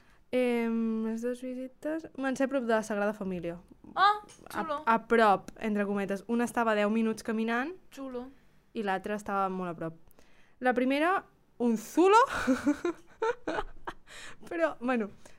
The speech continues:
Speaker 1: tu entraves i estava prou bé, però de cop hi havia dues habitacions que no estaven gens bé.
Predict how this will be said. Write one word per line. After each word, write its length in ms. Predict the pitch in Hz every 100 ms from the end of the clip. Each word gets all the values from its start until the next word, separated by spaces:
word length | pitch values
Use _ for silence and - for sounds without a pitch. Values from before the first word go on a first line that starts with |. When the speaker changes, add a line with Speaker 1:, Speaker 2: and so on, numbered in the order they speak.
| -
Speaker 1:
tu 100 | 294
entraves 720 | 320 330 320 339 294 359 - - -
i 80 | -
estava 320 | 214 202 233
prou 180 | 233 202
bé, 200 | 185 185 185 - - -
però 160 | 220
de 160 | 214 220
cop 320 | 302 302 330 - _ - - - - _ _ _ _ _
hi 80 | 247
havia 200 | 208 226
dues 200 | 233 247
habitacions 800 | 247 233 233 233 240 277 339 - _ _
que 140 | 214
no 340 | 185 180 180 165
estaven 400 | - - - 190
gens 240 | 190 190
bé. 160 | 196 190